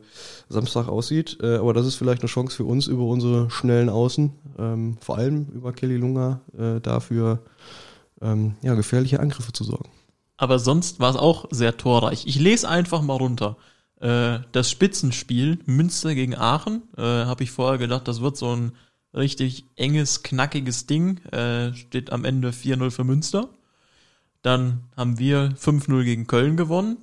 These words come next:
Speaker 2: Düren schlägt Strahlen zwei zu null. Gladbach zwei gewinnt drei zu eins gegen Düsseldorf zwei. Da hab ich gleich noch, äh,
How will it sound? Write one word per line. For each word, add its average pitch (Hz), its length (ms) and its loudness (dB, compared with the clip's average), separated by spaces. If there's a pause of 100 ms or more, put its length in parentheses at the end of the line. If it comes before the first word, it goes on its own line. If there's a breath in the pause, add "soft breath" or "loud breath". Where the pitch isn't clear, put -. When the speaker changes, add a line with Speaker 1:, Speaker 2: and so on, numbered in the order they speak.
Speaker 2:
Düren 185 300 6
schlägt - 340 -4
Strahlen 143 440 0
zwei 160 260 -2
zu 190 180 -4
null. 202 280 0
Gladbach 147 480 -4
zwei 143 520 0
gewinnt 123 420 -4
drei 131 200 0
zu 135 160 -8
eins 127 240 -4
gegen 117 140 -4
Düsseldorf 175 420 0
zwei. 185 240 -4
Da 131 100 -4
hab 127 80 -2
ich 120 100 -6
gleich 127 200 2
noch, 123 340 -6
äh, 120 360 -2